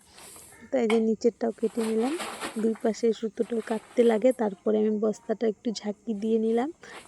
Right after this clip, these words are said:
এই দেখো, তোমাদেরকে ভালো করে দেখিয়ে নিচ্ছি যে আমার দুই পাশে কিন্তু ফিতা লাগানো হয়ে গেছে। <clears throat> এখন আমি কোনাগুলা সম-, সমান করব। দু হাত টেনে ধরলাম,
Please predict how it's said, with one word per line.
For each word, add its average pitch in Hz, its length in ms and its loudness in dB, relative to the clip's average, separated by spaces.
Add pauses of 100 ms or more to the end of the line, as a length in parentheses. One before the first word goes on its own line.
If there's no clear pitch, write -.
(180)
এই 208 100 2
দেখো, 214 340 -4
তোমাদেরকে 220 540 2
ভালো 214 260 2
করে 226 180 4
দেখিয়ে 220 420 -2
নিচ্ছি 220 320 -2
যে 220 140 4
আমার 220 240 2
দুই 220 260 2
পাশে 226 280 -2
কিন্তু 220 320 -4 (100)
ফিতা - 320 0
লাগানো 226 400 2
হয়ে 220 200 8
গেছে। - 260 0 (280)
<clears throat> 240 200 0 (540)
এখন 240 340 2
আমি 226 160 4 (120)
কোনাগুলা 233 600 4
সম-, 247 420 -6 (160)
সমান 233 440 0 (100)
করব। 240 340 6
দু 233 280 0
হাত 233 240 -4 (360)
টেনে 233 260 2
ধরলাম, 233 440 2